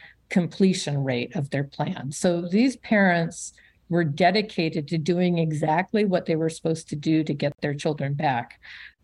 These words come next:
I think it was, I don't, I think it was close to ninety percent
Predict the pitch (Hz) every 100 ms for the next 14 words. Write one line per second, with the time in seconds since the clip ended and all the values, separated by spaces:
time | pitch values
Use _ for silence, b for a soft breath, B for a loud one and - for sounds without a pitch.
0 | - 170 170 196 190 185 180 156 143 -
1 | _ - 175 165 160 160 165 - 175 233
2 | 202 160 - 180 - 160 156 160 170 180
3 | 175 160 - 156 147 240